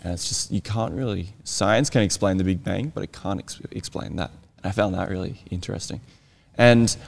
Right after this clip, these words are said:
I also had a thought one day when I was taking the bins out <laughs> that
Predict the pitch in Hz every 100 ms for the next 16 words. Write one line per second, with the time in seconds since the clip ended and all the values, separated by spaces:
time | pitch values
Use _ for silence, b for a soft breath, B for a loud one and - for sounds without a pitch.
0 | - 110 123 135 - 139 127 117 107 B
1 | B B B B B B _ - - -
2 | - 110 110 - 101 95 92 92 95 90
3 | 87 85 - 101 95 95 92 98 98 92
4 | - - - - 180 - - - - -
5 | - 135 - 160 - - - 104 104 -
6 | -